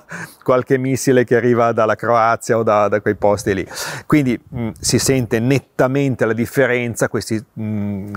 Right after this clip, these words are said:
questi scoppi in, eh, in rilascio sono appunto la contropressione che, eh, viene sviluppata dal fatto che è una linea praticamente, tranne il terminale che appunto,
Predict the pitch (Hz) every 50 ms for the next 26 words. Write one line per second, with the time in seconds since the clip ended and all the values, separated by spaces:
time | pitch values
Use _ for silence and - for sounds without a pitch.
0 | 101 - 123 117 - - 120 - - - - 139 123 - _ _ - 127 117 117
1 | 104 110 110 110 107 107 107 107 107 107 104 104 104 104 104 104 104 98 107 113
2 | 120 113 110 113 120 127 131 123 120 110 - - 110 - - 117 107 98 - -
3 | 135 127 113 - 107 98 87 - - 160 151 143 123 - 135 120 - 113 110 101
4 | - - - 135 131 120 117 110 104 98 95 - - - - - - - - _
5 | - _ - - 127 123 123 123 - 123 110 107 104 104 104 104 101 104 104 104
6 | 98 104 135 131 123 120 107 104 123 135 147 139 - - 131 120 117 117 - -
7 | 135 135 120 113 120 110 - 120 110 - - 135 - - 113 - 120 117 113 120
8 | 120 117 113 113 120 131 127 113 - - 98 - 120 104 - 107 104 110 107 117
9 | 107 - - 120 117 - - - - - _ _ _ - 107 113 123 120 120 110
10 | - - 123 104 107 113 113 113 123 123 120 113 107 104 - 113 104 - - 120
11 | 120 110 - - 110 104